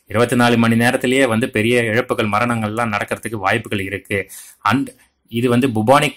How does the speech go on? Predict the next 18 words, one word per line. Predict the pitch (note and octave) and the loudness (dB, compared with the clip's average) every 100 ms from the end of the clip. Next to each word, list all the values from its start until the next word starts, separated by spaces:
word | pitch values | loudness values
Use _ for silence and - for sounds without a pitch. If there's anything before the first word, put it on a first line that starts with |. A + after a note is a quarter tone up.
| A#2+ | 2
பிளேகா | A#2+ C3+ A#2 | 4 4 4
இருக்கிற | G#2+ B2 C3+ | 2 2 2
வரைக்கும் | C3 C3 C3 C3 | 2 2 2 0
மனிதர்கள்ல | A#2+ B2 A#2+ | 2 0 0
இருந்து | A2+ B2 | -2 -2
மனிதர்களுக்கு | A2+ A2+ A#2 G#2+ - | -2 -2 -2 -4 -2
பரவாது. | G2 A2 A#2 G#2 F#2+ | 0 2 2 0 -2
ஆனா | F#2+ G2 | -4 -2
pneumonic | G2 G2+ A#2+ C3+ B2 A2+ | -4 0 0 0 0 0
பிளேகா | G#2+ A#2 G#2+ | 2 2 0
வந்து | G2+ G2+ A2+ | -2 -2 -2
இது | G2 | -2
அடுத்த | F#2 - | -4 -4
லெவலுக்கு | F#2+ G2+ A#2 - - G#2+ | -4 -4 -4 -8 -4 0
போயிடுச்சு | B2 - | 0 0
அப்படின்னா | G#2 F#2 G2 F#2+ F2+ G#2 A#2 | -4 -2 -6 -6 -4 -4 -4
இது | A2+ A#2+ | -2 0
வந்து | G#2 G2+ | -2 -2